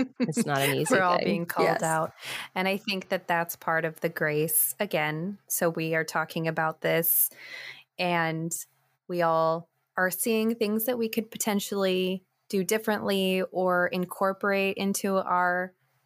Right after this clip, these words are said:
Speaker 2: daily life, but we also have to give ourselves grace as we expect our children to give themselves grace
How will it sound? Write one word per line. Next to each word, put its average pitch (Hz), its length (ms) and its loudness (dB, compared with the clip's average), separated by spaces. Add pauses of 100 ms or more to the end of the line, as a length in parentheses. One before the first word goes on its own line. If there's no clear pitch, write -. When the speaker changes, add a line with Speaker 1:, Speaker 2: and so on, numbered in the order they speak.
(240)
Speaker 2:
daily 196 340 2
life, 185 560 0 (100)
but 185 220 2
we 185 140 -4
also 175 340 0
have 180 180 -2
to 190 80 -6
give 175 200 0
ourselves 190 500 0
grace 170 460 0
as 170 180 0
we 170 100 0
expect 165 440 -4
our 175 100 0
children 208 400 0
to 208 140 -2
give 185 220 -2
themselves 180 540 0
grace 170 460 0